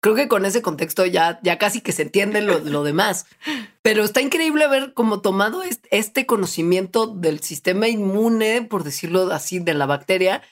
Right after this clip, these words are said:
y pensar como de, "Hmm, ¿y si yo lo agarro?". O sea, yo agarro como esas secuencias,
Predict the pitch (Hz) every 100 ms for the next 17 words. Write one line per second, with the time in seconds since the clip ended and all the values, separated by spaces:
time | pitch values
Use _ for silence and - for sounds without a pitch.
0 | _ _ - 185 202 185 240 240 277 269
1 | 240 247 - 415 269 196 - _ _ _
2 | - 285 - 294 294 294 - _ 226 233
3 | 311 370 381 381 359 320 311 302 302 320
4 | - 196 240 240 262 262 262 269 269 226
5 | 226 233 254 - - 208 220 240 226 226
6 | 226